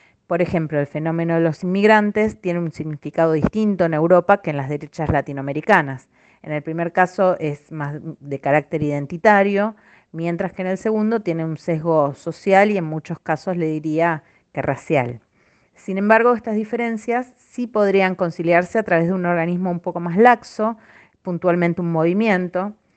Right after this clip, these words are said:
que en los hechos funcione como un coordinador de posiciones entre realidades disímiles. Este funcionamiento de coordinación, semejante,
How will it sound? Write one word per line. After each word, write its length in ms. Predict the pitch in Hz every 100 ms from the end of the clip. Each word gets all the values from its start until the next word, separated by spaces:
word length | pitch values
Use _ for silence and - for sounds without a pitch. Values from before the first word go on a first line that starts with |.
| _ - _
que 260 | 185 175 175
en 100 | 170
los 160 | 170
hechos 240 | 196 196 202
funcione 480 | 185 165 196 220 214
como 540 | 180 165 160 151 -
un 160 | 180 170
coordinador 560 | 180 175 170 160 180 196
de 100 | 185
posiciones 680 | 165 - 160 190 185 196
entre 200 | 170 151
realidades 540 | 147 156 151 156 160 156
disímiles. 760 | 156 - 196 156 139 131 - _ _ _ _ _ _ _ -
Este 220 | 160 -
funcionamiento 680 | 170 165 165 160 175 185 175
de 60 | 160
coordinación, 800 | 156 151 151 - 240 226 185
semejante, 800 | 160 147 139 - 156 151 147 139